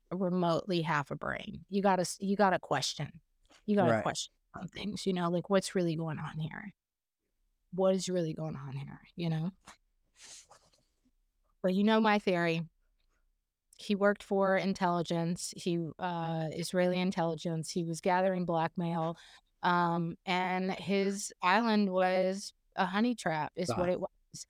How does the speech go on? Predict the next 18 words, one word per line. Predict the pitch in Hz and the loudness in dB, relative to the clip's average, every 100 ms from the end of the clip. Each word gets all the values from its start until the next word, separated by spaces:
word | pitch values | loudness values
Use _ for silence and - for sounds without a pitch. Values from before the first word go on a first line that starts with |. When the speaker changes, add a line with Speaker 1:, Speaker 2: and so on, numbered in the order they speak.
| - - - | -20 -20 -6
Speaker 1:
And | 185 196 | -2 2
you | 202 | 2
know | 202 208 | 4 6
what? | 247 196 | 6 4
Whenever | 208 208 220 240 226 208 | 2 2 2 2 2 0
you're, | 190 185 196 220 220 180 | -2 0 2 2 2 0
the | 185 | -4
people | - 214 214 196 | -4 -2 0 0
that | 185 | 0
you're | 185 196 | 0 -2
trying | - 202 208 | 0 0 2
to | 180 | 0
lure, | 175 180 185 196 202 208 - - _ _ | -2 -2 0 2 2 -2 -8 -20 _ _
um, | - 190 185 185 180 180 - | 0 2 4 4 2 -2 -4
to | - 202 | -2 0
an | 180 175 | 0 -2
island | 175 175 190 196 202 202 208 202 - - | 0 2 4 2 2 2 2 0 -2 2
are, | 175 180 180 180 180 165 | 4 4 4 4 2 0